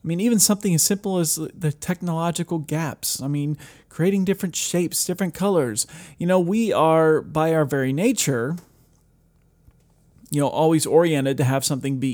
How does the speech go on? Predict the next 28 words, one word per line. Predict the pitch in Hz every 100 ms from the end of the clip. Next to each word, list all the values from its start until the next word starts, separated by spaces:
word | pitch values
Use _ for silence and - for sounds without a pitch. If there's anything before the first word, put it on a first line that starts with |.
| -
easy | 131 135
to | 139
communicate. | 165 240 226 147 117
So | -
what | 156
does | 151
that | 147 143
mean? | 185 185
We're | 135 135
looking | 156 185 160 147
at, | 143 131 - 143 - - - _ -
like, | 135 -
different | 156 147
ways | 139 156
of | 156
organizing | 143 139 143 135 139 151 147
the | 147
data. | 196 254 190
Well, | 139 147 160
when | 160 247
you're | 247 202
thinking | 196 - 269 - 294 165
with | 156 160
that | 170 170 -
side | - 180
of | 180
your | 170 175
brain, | 175 254 269 147 139 202